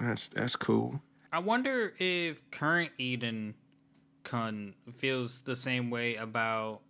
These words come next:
Speaker 2: current Jihad.
Speaker 1: Probably not. I feel like they're two separate entities at this point, 'cause they essentially have their own two data lives.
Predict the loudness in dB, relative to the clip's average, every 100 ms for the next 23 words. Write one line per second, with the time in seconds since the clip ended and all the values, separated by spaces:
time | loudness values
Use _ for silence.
0 | _ -18 -4 -2 -2 -4 -4 -2 -2 -2
1 | -6 -16 _ _ _ _ _ _ _ _
2 | _ _ _ _ _ _ _ _ _ _
3 | _ _ _ _ _ _ _ _ 6 6
4 | 6 2 4 2 0 -6 -6 -6 2 2
5 | 2 -2 0 0 0 -2 0 -2 -2 -4
6 | -6 -6 -4 -6 0 0 2 -2 -2 -4
7 | -2 -2 -2 -2 -2 -4 _ _ _ _
8 | 2 2 4 4 4 4 4 6 6 4
9 | 4 4 4 0 0 0 2 2 2 2
10 | 2 2 0 -2 -4